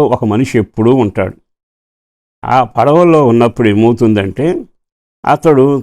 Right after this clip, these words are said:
తగిన సమయం అంత వరకు, అంటే సుమారు రాత్రి ఎనిమిది ఆ ప్రాంతం వరకు ఉంటాడు అనుకోండి. ఆ లోపు ఎవరొచ్చినా వారందరినీ ఈ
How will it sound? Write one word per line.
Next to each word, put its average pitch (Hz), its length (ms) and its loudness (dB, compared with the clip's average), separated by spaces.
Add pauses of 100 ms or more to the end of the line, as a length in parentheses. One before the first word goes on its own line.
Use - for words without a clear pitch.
తగిన 117 320 0
సమయం 117 460 0
అంత 107 280 -4
వరకు, 110 440 -2
అంటే 107 320 -4
సుమారు 104 520 0 (120)
రాత్రి 101 480 0 (140)
ఎనిమిది 98 500 -2
ఆ 110 140 0
ప్రాంతం 104 480 -4
వరకు 113 260 -2
ఉంటాడు 107 300 -2
అనుకోండి. 98 400 -4 (1120)
ఆ 131 200 2
లోపు 151 360 2 (140)
ఎవరొచ్చినా 135 720 2 (580)
వారందరినీ 147 680 2 (180)
ఈ 120 100 2